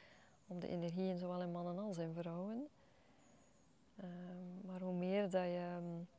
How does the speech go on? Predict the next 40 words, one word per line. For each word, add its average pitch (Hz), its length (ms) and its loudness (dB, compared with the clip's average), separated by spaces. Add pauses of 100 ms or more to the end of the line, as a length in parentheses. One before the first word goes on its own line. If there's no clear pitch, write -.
(880)
ik 190 60 -8
merk 180 140 -8
dat 180 100 -6
bij 175 80 -2
mezelf, 175 440 -2
hoe - 100 -4
meer 185 180 0
dat 185 80 4
je 185 80 0
aan 175 180 -2
de, 170 200 0
aan 175 260 -4
de, 175 140 -4 (960)
ja, - 100 -10
aan 165 80 -8
de 160 80 -8
slag 160 320 -6
gaat, 160 180 -4
hoe 170 100 -2
meer 208 160 2
dat 214 80 6
je 202 60 6
daar 190 180 6
bewuster 180 440 4
mee 202 160 4
bezig 196 320 6
bent, 190 280 4
hoe, 170 320 2
hoe 175 120 0
meer 180 260 4
je 226 140 6
verzacht 175 520 2
en 175 140 0
hoe 180 160 0
meer 190 280 4
er 190 140 4
ook 185 280 2
opening 220 580 2 (760)
komt, 202 520 2 (140)
eh. 190 100 -8